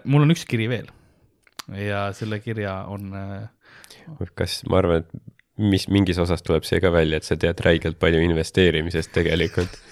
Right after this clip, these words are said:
Speaker 2: ja kuidas teenida miljoneid või miks mitte miljardeid, aga see nagu,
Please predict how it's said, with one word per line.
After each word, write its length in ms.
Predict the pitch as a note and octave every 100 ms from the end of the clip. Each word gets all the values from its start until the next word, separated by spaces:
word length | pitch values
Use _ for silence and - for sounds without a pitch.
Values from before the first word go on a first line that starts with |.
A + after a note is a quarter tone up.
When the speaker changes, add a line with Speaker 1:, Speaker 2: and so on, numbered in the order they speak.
| - - _
Speaker 2:
ja 80 | G2
kuidas 300 | F#2 F2+ F2+
teenida 420 | - E2+ F#2+ G#2
miljoneid 640 | G#2+ A2 G2 F#2 F#2+ F#2+ G2 -
või 180 | - F2+
miks 240 | F#2 F#2
mitte 300 | G2 F2 -
miljardeid, 680 | F#2 F#2+ F#2 F#2 - - A#3
aga 280 | - - G#3+
see 140 | G3
nagu, 180 | G#3 F3+